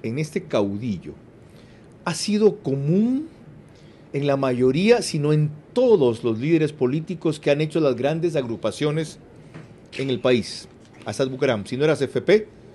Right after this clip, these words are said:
con él no era nada. No lo apoyó a León Roldós. Osvaldo Hurtado no pudo dar paso a otros líderes que cuajaran, tanto que el dos mil dos se volvió a postular él. León Febres Cordero se esmeró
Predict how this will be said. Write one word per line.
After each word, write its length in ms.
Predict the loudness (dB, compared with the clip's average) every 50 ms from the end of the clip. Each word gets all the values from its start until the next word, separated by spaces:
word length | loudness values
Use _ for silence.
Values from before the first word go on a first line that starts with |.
| -20 -20 -20 -20 -20 -20 -20 -14
con 140 | -10 -4 0
él 200 | 2 2 2 2 -2
no 180 | -6 -4 -2 0
era 140 | 0 0
nada. 320 | 0 0 -2 -4 -6 -10 -16 -20 -20 -20 -20 -20 -20 -20 -20 -16 -8 -4
No 80 | 0
lo 100 | 0 0
apoyó 380 | 0 0 0 0 2 2 2 4
a 40 | 4
León 220 | 2 2 0 0
Roldós. 460 | -2 -4 -2 -4 -6 -8 -10 -14 -12 -10
Osvaldo 320 | -4 2 2 4 4 4
Hurtado 460 | 2 4 4 6 6 6 4 0 -4 -14 -20 -20 -20 -20 -20 -20 -20 -20 -20 -20 -20 -20 -20 -20 -20 -12 -4
no 300 | 0 4 6 6 6 4
pudo 380 | 2 0 0 2 2 0 0 -2 -6 -18 -20 -20 -20 -20 -20 -20 -20 -20 -20 -20 -14 -4
dar 360 | 0 2 2 2 2 0 -4 -6 -10 -20 -20 -20 -10 -2
paso 320 | 0 2 2 2 2 4 4
a 60 | 6
otros 360 | 6 4 4 4 0 0 2
líderes 360 | 2 2 2 2 2 0 -4 -12 -20 -6
que 160 | -2 -2 -2 2
cuajaran, 400 | 2 2 4 4 2 2 2 2
tanto 280 | 0 0 2 0 0
que 120 | 2 2 2
el 80 | 4
dos 120 | 2 2 2
mil 160 | 0 0 2
dos 200 | 4 2 4 4
se 80 | 4
volvió 260 | 4 4 4 4 2 0
a 100 | 0 0
postular 560 | -6 -8 -6 -2 0 2 2 2 0 -2 -6 -6 -6
él. 200 | -4 -4 -4 -6 -14 -20 -20 -20 -20 -12 -2
León 280 | 4 8 10 10 10 10
Febres 280 | 8 8 8 8 6 6
Cordero 360 | 6 6 6 4 2 0 -4 -10 -18 -20 -20 -20 -20 -20 -20 -20 -20 -20 -20 -20 -20 -12
se 160 | -2 0 2
esmeró 520 | 2 2 2 2 4 6 6 6 6 4